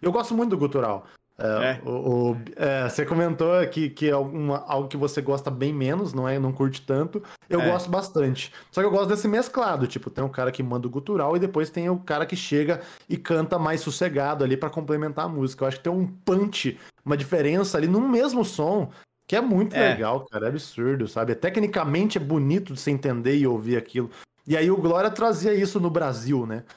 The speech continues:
Speaker 1: Só que no Brasil não tem tanta, tanta banda assim. Aí eu acho que eu, por conta disso que eu fui começar a ouvir mais banda de fora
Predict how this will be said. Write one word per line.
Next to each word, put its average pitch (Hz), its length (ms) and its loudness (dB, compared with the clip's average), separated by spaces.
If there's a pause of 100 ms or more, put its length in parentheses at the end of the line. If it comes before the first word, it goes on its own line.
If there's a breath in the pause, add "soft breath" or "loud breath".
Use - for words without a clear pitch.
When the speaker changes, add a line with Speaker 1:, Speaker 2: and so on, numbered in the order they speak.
(160)
Speaker 1:
Só - 140 -4
que 196 80 -2
no 226 100 2
Brasil 226 280 2
não 262 60 0
tem 269 120 0
tanta, 262 260 0 (120)
tanta 220 240 -2
banda 208 260 2
assim. 190 340 -2 (320 loud breath)
Aí 147 220 2
eu 165 100 4
acho 165 140 -2
que 185 60 -2
eu, 180 40 -2
por 175 220 -2
conta 180 220 0
disso 147 240 -4
que 220 60 -6
eu 208 40 -4
fui 208 100 -10
começar 170 380 -2
a 160 60 0
ouvir 151 240 2
mais 151 180 0
banda 147 260 0
de 143 160 -4
fora 127 580 -2